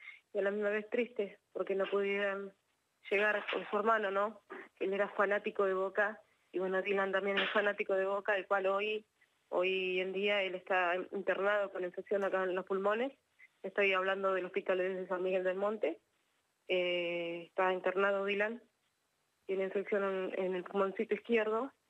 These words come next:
Este, como es muy triste, eh, muy agobiante todo lo que está pasando, todo lo que estamos viviendo. Eh, la verdad jamás, jamás pensamos que nos iba a pasar a nosotros. Miramos en la tele,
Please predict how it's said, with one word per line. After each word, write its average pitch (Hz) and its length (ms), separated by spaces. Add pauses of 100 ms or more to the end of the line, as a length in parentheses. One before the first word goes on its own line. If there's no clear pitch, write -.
(560)
Este, - 180
como 185 200
es 202 120 (100)
muy 208 180
triste, 226 600 (220)
eh, 185 480
muy 208 260
agobiante 208 760
todo 208 200
lo - 120
que 190 80
está 196 140
pasando, 202 500
todo 214 140
lo 196 120
que 202 60
estamos 196 300
viviendo. 208 600 (1200)
Eh, 190 600
la 190 180
verdad 196 320
jamás, 202 340 (440)
jamás 202 340
pensamos 208 460
que 208 120
nos 196 100
iba 196 120
a 185 60
pasar 202 160
a 196 100
nosotros. 214 340
Miramos 202 400
en 185 80
la 185 80
tele, 202 360